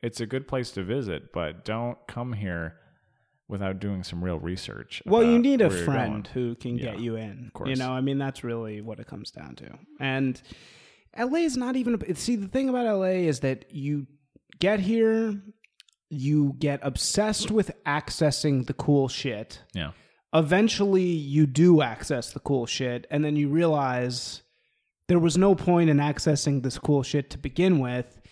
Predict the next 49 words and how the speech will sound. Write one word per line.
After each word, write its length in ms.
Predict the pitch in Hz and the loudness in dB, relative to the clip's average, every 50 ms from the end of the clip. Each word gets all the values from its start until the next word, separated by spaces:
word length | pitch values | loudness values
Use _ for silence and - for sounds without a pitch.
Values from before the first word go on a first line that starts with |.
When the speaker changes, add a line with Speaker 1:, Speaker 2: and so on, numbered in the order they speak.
| - - - _ _ - | -20 -20 -20 _ _ 0
Speaker 2:
And 140 | 160 160 | 2 4
then 180 | 175 180 185 185 | 6 6 8 6
what 180 | 185 185 185 - | 6 4 4 0
you 60 | 190 | 0
realize 400 | 202 233 226 214 196 175 156 151 | 2 4 6 6 6 4 4 4
is 140 | 160 147 143 | 2 0 0
the 80 | 165 | -2
great 320 | 139 131 160 170 180 190 - | -2 0 2 2 4 2 4
thing 140 | 175 156 | 2 2
about 200 | 156 147 151 143 | 4 4 2 2
L 180 | 143 139 147 175 | 2 2 2 2
A 260 | 202 214 196 170 156 | 4 4 4 4 4
is 120 | 143 139 127 | 2 2 0
that 100 | 156 151 | -2 -2
you 160 | 147 143 147 | 0 0 -2
can, 200 | 139 - 151 151 | -2 -2 -2 -2
like, 180 | 143 143 139 - | -2 -2 -4 -4
live 300 | 131 131 135 139 147 143 | -4 -2 -2 -2 0 0
in 100 | 147 139 | -2 -2
a 60 | 139 | -2
nice 320 | 127 123 123 135 131 - | -2 -2 -2 -4 -4 -4
little 200 | 139 135 127 123 | -6 -6 -6 -6
house 420 | 123 - 131 131 139 135 120 - - | -6 -6 -4 -2 -2 -2 -2 -4 -6
with, 140 | 123 113 - | -10 -8 -8
like, 160 | - 113 110 120 | -10 -12 -10 -8
greenery 640 | 127 123 123 131 135 131 120 110 101 101 98 92 | -6 -4 -2 -2 -2 -2 -2 -4 -8 -10 -10 -12
outside 540 | 92 80 - - - 123 104 107 110 120 139 | -12 -12 -10 -8 -6 -6 -6 -6 -8 -6 -4
and 200 | 143 143 135 135 | -2 0 0 -2
this 160 | 131 135 127 | -2 -6 -10
beautiful 460 | - - 151 143 135 139 - 131 120 | -6 -4 -2 0 0 0 -2 -4 -4
weather, 340 | 117 131 151 - 117 104 113 | -2 -2 -2 -2 -4 -6 -6
and 160 | 120 123 135 | -4 -2 -2
you 80 | 135 139 | 0 0
just 240 | 143 139 - - - | 0 -2 -2 -4 -6
chill. 400 | - - - - 175 165 - - - - | -8 -6 -2 -2 -2 -2 -2 -6 -10 -10
Speaker 1:
Yeah. 140 | - 95 143 | -6 -4 -4
Speaker 2:
Like, 100 | 139 139 | -4 -2
that's 300 | - 156 160 170 160 - | 0 0 0 0 -2 -2
what 140 | 165 160 151 | -2 -2 0
L 220 | 151 147 143 143 | 0 0 0 0
A, 420 | 139 139 139 135 135 127 120 117 95 | 0 0 0 0 -2 -2 -4 -4 -6
that's 200 | 143 165 165 - | -6 -8 -6 -6
what's 140 | 196 151 135 | -6 -6 -2
great 240 | - 160 190 226 196 | 0 2 2 4 4
about 180 | 135 127 131 | 2 2 0
L 160 | 131 127 131 131 | 0 0 0 -2
A 140 | 131 131 | -2 -2
is 160 | 131 127 127 127 | -4 -4 -4 -4
that 240 | 135 131 127 - | -4 -4 -4 -6